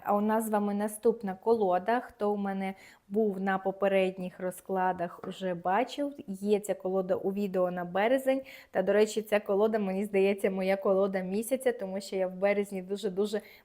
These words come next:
багато робила особистих консультацій. До речі, приходьте, хто хотів. Я також консультую, м, як таролог, як астролог, як провідник Гриліла. Всі контакти на всі соцмережі залишаю під цим відео, а у нас колода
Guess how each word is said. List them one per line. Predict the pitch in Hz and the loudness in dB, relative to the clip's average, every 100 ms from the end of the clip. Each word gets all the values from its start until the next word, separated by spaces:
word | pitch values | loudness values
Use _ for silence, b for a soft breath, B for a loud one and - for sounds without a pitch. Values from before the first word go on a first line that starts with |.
| - | -2
багато | 190 196 196 196 190 196 | 0 2 2 4 2 4
робила | 196 196 196 | 2 4 4
особистих | - 190 202 190 240 - 262 | 2 0 -4 0 0 0 -2
консультацій. | 240 233 240 233 220 226 214 | -2 -2 -2 0 0 -2 -4
До | 185 | -2
речі, | 190 190 | -2 -4
приходьте, | 196 202 202 202 196 196 190 | -8 -8 -4 0 0 -2 -10
хто | - 220 220 220 B B | -4 0 0 -2 B B
хотів. | - 202 - 349 | -2 -2 2 2
Я | 277 | 4
також | 233 202 208 - | 2 2 0 -4
консультую, | - 208 - 214 208 220 208 196 190 B B - | -2 -2 -2 -2 4 6 6 4 2 B B -6
м, | 196 190 190 | -2 0 2
як | 196 196 196 196 185 | 4 2 4 0 2
таролог, | 202 247 349 339 | 6 8 8 4
як | 240 190 185 | 4 4 2
астролог, | 202 - 254 294 294 | -4 2 4 6 2
як | 214 - | -2 -2
провідник | 190 185 190 190 | -2 -2 -2 -4
Гриліла. | 185 196 185 180 185 226 277 | -4 -4 -2 0 0 0 0
Всі | - - 208 | -4 -8 -6
контакти | 196 190 - 202 220 - 240 240 B B | -4 -4 0 0 0 0 0 0 B B
на | 185 | -4
всі | 190 214 | -4 -4
соцмережі | - 196 202 190 190 190 | -6 -8 -2 2 2 0
залишаю | 185 185 185 - 190 190 185 185 185 B B _ | -2 -2 -2 -4 -2 0 0 0 -2 B B _
під | 202 - | -6 -6
цим | - 190 180 | -6 -6 -6
відео, | 185 233 302 311 - | -6 -2 4 4 4
а | |
у | 190 | 0
нас | 190 202 226 - | 0 -2 -4 -6
колода | - 190 180 185 233 233 240 | -4 -2 0 0 0 2 0